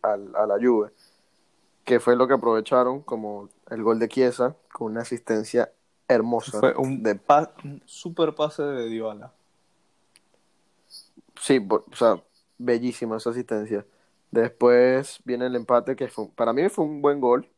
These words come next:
Speaker 1: un golazo de, de Calabria.
Speaker 2: De Calabria. Un
Speaker 1: Pero
Speaker 2: poco, un
Speaker 1: siento
Speaker 2: poco
Speaker 1: que
Speaker 2: dudoso.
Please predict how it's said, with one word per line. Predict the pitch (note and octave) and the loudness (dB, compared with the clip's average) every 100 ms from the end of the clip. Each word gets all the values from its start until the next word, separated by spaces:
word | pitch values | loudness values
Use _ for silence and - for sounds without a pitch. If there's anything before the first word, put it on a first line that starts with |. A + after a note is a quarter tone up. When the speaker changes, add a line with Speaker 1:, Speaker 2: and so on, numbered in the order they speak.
| _ | _
Speaker 1:
un | A#2 | -8
golazo | A#2 A#2 G#2+ - C3 | -4 -2 -2 -4 -4
de, | A2+ G2+ - _ - | -4 -4 -10 _ -14
de | G#2+ | -8
Calabria. | G#2 G2+ G2+ A2+ | -8 -6 -8 -10
Speaker 2:
De | A#2+ | -4
Calabria. | A#2+ A#2 A#2 A2+ A2 - _ _ _ _ - | 0 2 0 -2 -8 -18 _ _ _ _ -8
Un | C3+ | 0
Speaker 1:
Pero | C#3 | 4
Speaker 2:
poco, | D3+ D#3+ D3 | 4 4 2
un | |
Speaker 1:
siento | C#3+ C3+ | 0 0
Speaker 2:
poco | C#3 | 4
Speaker 1:
que | D#3 | 4
Speaker 2:
dudoso. | D3+ C#3+ C3+ B2 - | 4 2 -2 -6 -14